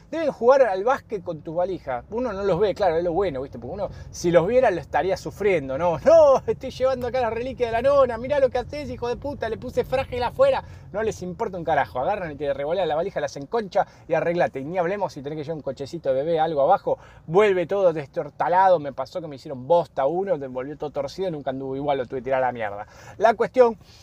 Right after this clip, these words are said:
que los tipos tienen un talento innato para destruirte. Y estos del Stretch Film se ve que encontraron el curro. Y no es barato, porque uno diría, "Es un rollo de cocina.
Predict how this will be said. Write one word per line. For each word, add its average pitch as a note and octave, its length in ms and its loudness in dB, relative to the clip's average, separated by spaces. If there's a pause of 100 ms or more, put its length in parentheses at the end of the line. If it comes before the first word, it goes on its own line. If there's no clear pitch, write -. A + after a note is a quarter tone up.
(280)
que B3+ 100 -4
los A#3 120 0
tipos - 340 -2
tienen A#3+ 220 -6
un A3 220 -8
talento G3 380 0
innato G3 380 -6
para D#3+ 140 0
destruirte. C#3+ 500 -6
Y A3+ 80 -6
estos A3 240 -4
del F3 220 -6
Stretch G3+ 280 -12
Film A3+ 280 -8
se G3 100 -8
ve F3 100 -4
que E3+ 80 -8
encontraron D3+ 360 -4
el C#3 80 -10
curro. B2 420 -8
Y A#3 80 -4
no E4+ 80 0
es F4 100 2
barato, D#3 400 4
porque F#3 100 -2
uno A#3 100 -4
diría, F3 160 0
"Es - 140 -6
un - 80 -10
rollo D4 300 -6
de D#3 60 -6
cocina. E3 420 -10